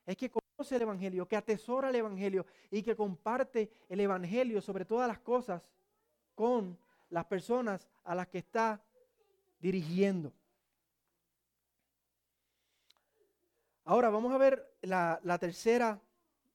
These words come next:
característica, pero también vamos a ver en cuanto a las acusaciones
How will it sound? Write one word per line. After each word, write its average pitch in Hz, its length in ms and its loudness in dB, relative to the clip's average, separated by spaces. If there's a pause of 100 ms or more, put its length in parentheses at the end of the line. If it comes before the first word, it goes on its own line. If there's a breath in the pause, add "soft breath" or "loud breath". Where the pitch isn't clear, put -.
(320)
característica, 190 920 -2 (3000)
pero 147 100 -10
también 170 260 -2
vamos 247 220 0
a 226 60 4
ver 240 140 2
en 226 80 -4
cuanto 202 240 -4
a - 20 -2
las 170 100 -4
acusaciones 220 640 -6